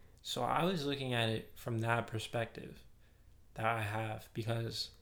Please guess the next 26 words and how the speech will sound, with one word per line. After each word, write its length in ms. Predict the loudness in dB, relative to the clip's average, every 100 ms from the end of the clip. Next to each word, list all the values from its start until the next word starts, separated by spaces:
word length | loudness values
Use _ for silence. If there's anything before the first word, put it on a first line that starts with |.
| -20 -20 -14 -4
I 100 | -2
play 220 | 0 0
soccer. 600 | 2 0 0 -4 -10 -12 -16 -20 -20 -20 -20 -20 -20 -20 -20 -20 -20 -20 -16 -14 -14 -8
But 140 | 0 2
now 420 | 6 8 8 6 0
I'm 100 | -2
thinking 420 | 2 2 2 -2 -2
about 320 | 2 2 2
it, 240 | -2 -6 -14 -20 -20 -20 -20 -20 -20 -20 2
that's 400 | 10 10 10 2
competition. 1000 | -2 0 2 2 0 0 0 0 -4 -6 -12 -20 -20 -20 -20 -20 -20 -20 -20 -20 -4
That's 500 | 2 2 2 -2 -4
something 500 | -2 2 2 4 2
where 100 | 4
you 280 | 2 2 -2 -6 6
actually 580 | 10 10 8 2 2 0 -6 -18 -20 -20 -12 0
need 300 | 2 2 2
to 80 | 0
perform 460 | 0 0 0 4
better 440 | 8 8 8 4 -4 -12 -20 -20 -20 -10 0
than 120 | 2
the 60 |
person 360 | 6 6 6 4
next 280 | 4 2 0
to 60 | 0
you 280 | 0 0